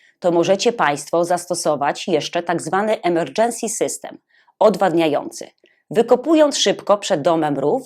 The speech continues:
z odprowadzeniem. Wówczas woda spadająca z jardu wpływa do tego rowu i zanim woda w tym rowie się przeleje i zanim dotrze do domu, to część tej wody zostanie już odprowadzona.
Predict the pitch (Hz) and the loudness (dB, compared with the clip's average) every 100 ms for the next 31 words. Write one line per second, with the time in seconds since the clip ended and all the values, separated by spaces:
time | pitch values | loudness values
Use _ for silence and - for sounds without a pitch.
0 | 233 196 277 - 226 - 165 156 151 123 | -8 -2 0 0 -4 -2 -4 -2 -4 -6
1 | 95 - _ _ _ _ _ - 143 220 | -8 -14 _ _ _ _ _ -12 4 4
2 | - - - 160 147 196 180 - - - | 4 -2 -8 -8 0 4 4 2 -10 -4
3 | 165 170 175 208 220 220 208 165 135 113 | 0 4 4 2 -2 -4 2 4 4 -4
4 | 127 - - - 247 214 160 139 151 143 | -14 -18 -18 0 2 4 2 2 -2 -4
5 | 139 139 131 226 359 - 156 196 196 185 | -2 -4 0 0 0 -4 -4 0 0 0
6 | 165 202 233 156 - 160 180 180 160 - | 0 0 0 -2 -2 -4 -2 -2 -4 -4
7 | 139 - 226 254 147 127 - 147 160 156 | -8 0 2 2 0 -2 -8 -8 -6 -4
8 | 147 147 226 - 170 - 131 170 175 175 | -2 2 2 2 -6 -6 -2 0 0 -2
9 | _ _ _ - 143 214 226 185 147 151 | _ _ _ -10 0 0 0 -6 -2 -2
10 | 139 143 143 _ - 147 - 151 143 139 | -2 -4 -6 _ -10 -10 -6 -6 -4 -6
11 | 131 147 - - - - - | -8 -12 -16 -16 -16 -18 -20